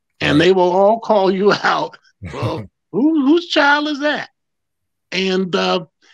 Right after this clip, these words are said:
Speaker 1: and I grew up with that richness of segregated America,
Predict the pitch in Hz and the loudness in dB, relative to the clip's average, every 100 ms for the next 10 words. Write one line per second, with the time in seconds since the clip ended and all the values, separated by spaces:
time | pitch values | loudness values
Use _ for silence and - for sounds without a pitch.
0 | _ - 196 214 175 185 208 208 190 175 | _ -6 -2 -2 -4 -2 0 0 -2 -6
1 | 180 160 156 147 214 208 - 196 185 180 | -6 -4 -4 0 0 -2 -6 -6 -8 -8
2 | - _ _ 165 151 151 147 _ _ - | -16 _ _ -8 -6 -6 -10 _ _ -6
3 | - 156 139 135 127 127 120 117 101 - | -4 -4 -6 -8 -6 -8 -10 -14 -12 -12
4 | - - - | -12 -16 -20